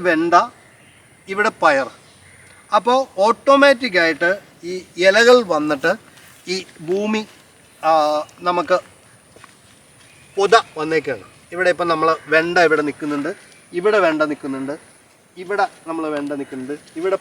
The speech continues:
പയറുണ്ട്, ഇവിടെ വീണ്ടും പയറുണ്ട്, അതിനിടയ്ക്ക്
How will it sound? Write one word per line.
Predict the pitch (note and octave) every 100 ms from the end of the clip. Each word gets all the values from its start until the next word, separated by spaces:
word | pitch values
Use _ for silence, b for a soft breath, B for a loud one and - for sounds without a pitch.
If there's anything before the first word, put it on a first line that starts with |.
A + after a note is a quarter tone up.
| -
പയറുണ്ട്, | D#3 E3 E3 C#3+ B2 C#3 - _ _ _ - _ E4
ഇവിടെ | F#4 F#4 - - - _ E3+
വീണ്ടും | F#3 F#3 E3
പയറുണ്ട്, | D#3 D3+ C#3+ B2 B2 - _ _ -
അതിനിടയ്ക്ക് | E3+ E3 D#3 D#3